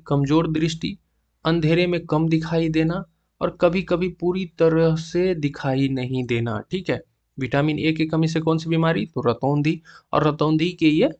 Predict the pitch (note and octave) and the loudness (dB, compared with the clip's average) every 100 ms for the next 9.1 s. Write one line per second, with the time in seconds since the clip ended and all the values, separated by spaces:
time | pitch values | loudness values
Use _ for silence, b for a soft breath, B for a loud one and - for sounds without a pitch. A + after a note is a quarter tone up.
0 | _ B2+ C3 C3+ - A#2+ A2+ D3+ - - | _ 0 0 0 -4 -4 -4 -6 -6 -6
1 | - - _ _ - D3+ C#3+ D#3 E3+ E3+ | -6 -8 _ _ -6 0 2 2 2 0
2 | C#3+ C#3 D#3 D#3 E3 D#3+ E3 E3 F3+ G3+ | 2 0 0 -4 -2 0 0 0 -2 -4
3 | - _ - F3 D#3+ E3+ F3 E3 F3 E3+ | -10 _ -6 -4 -2 -2 0 0 0 4
4 | D#3+ E3+ D#3 C#3+ C#3 D3 C#3+ C3+ B2 B2+ | 4 4 0 -2 0 -2 -2 -4 -2 -2
5 | B2 B2 E3 G#3 C3+ A#2+ A#2+ A2 - - | 0 -2 -4 -6 -2 0 0 -2 -6 -10
6 | F#2 - - - _ _ _ _ C3+ D#3+ | -14 -12 -14 -16 _ _ _ _ -2 0
7 | F#3+ F#3+ G3 E3 G3 F#3+ F#3 F#3 F#3 F3+ | 2 2 2 0 -2 -4 0 2 2 0
8 | F3 F3 F3 E3+ E3+ E3+ E3 D#3+ D#3+ D#3+ | 0 0 2 0 2 0 0 0 0 -2